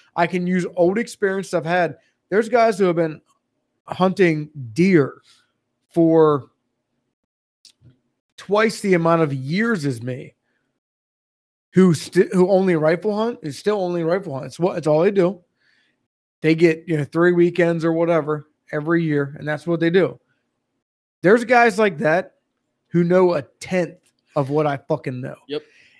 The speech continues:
Speaker 1: And it's not, and, and I'm not just talking about, I'm not just talking about, like, killing big bucks or growing big bucks, or,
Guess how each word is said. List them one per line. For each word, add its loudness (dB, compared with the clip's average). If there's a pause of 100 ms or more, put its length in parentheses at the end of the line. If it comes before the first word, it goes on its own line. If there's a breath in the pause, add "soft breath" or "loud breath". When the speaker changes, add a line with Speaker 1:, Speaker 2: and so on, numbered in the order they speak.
(100)
Speaker 1:
And 4
it's 2
not, 2
and, -2
and 2
I'm 2
not 2
just -2
talking 2
about, -2
I'm -6
not -2
just -6
talking -2
about, -4
like, -12
killing -2
big 0
bucks 2
or -8
growing -4
big -4
bucks, -4
or, -6